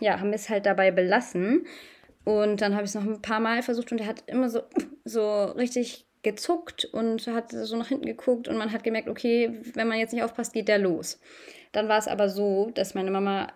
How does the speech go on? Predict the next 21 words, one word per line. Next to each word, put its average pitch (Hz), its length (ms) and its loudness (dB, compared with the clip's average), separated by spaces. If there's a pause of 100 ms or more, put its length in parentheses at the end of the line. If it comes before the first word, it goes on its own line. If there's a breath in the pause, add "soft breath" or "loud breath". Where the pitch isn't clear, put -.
in 190 180 -2
dem 190 160 0
Jahr 190 220 0
ganz 190 220 -2
doll 196 120 4
Rheuma 190 400 -2
hatte. 233 280 0
Sie 190 120 0
hat 175 80 0
auch - 160 -8
immer 233 160 2
noch 233 160 -2
ganz 226 200 -4
doll 220 100 0
Rheuma. 214 300 -4
Mittlerweile 175 600 -2
hat 180 140 -6
sie - 80 -4
aber 170 140 -4
Medikamente 185 600 -2
dagegen, 202 480 0